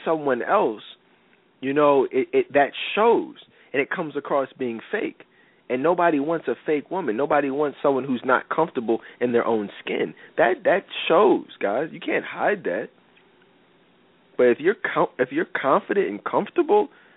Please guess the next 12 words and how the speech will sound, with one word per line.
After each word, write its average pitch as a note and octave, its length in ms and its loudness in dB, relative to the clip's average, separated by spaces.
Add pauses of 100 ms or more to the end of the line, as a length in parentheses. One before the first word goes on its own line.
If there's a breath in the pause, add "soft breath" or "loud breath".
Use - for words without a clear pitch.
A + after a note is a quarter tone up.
(300 soft breath)
then, F#3 180 0
I F3 40 -2
mean, F3+ 180 0
you, F3 100 -2
you D#3+ 200 -6
have F#3 240 4
no F3 160 4
choice F#3+ 340 0 (140)
but A#3+ 160 2 (160)
to D3+ 80 2
be A#2+ 160 -2
respected. - 580 -6